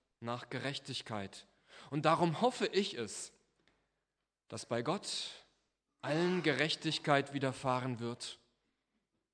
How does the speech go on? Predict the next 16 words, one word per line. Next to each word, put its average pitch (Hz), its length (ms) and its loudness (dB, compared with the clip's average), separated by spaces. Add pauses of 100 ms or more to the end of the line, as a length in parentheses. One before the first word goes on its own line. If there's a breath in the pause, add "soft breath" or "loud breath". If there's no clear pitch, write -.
(180)
den 95 140 -8
Übeltätern 165 920 -4 (680)
und 139 200 -6
den 110 120 -2
Opfern. 87 560 -12 (1600 loud breath)
Und 135 100 -2
haben 202 220 8
wir 190 180 12
es 196 100 2
nicht 185 220 2
gerade 175 380 6
auch 175 160 6
im 151 120 2
Glaubensbekenntnis 202 1120 0
miteinander 170 640 2
gesprochen? 170 680 0